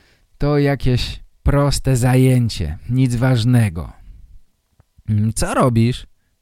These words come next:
Gram na telefonie dla zabicia czasu. Okej? Dla zabicia czasu wymyślamy różne zajęcia.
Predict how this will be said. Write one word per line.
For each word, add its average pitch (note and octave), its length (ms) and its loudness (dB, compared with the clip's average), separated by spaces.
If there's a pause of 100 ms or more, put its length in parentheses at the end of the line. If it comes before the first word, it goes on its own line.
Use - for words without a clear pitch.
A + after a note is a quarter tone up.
(260)
Gram D#3+ 320 -2
na D#3 120 0
telefonie C#3+ 640 2
dla A#2+ 220 0
zabicia A2+ 460 2
czasu. - 420 0 (880)
Okej? - 420 -6 (580)
Dla D#3 340 0
zabicia D3+ 540 0
czasu F#2 600 -2 (420)
wymyślamy B2+ 840 2
różne A#2+ 480 4
zajęcia. G#2 680 2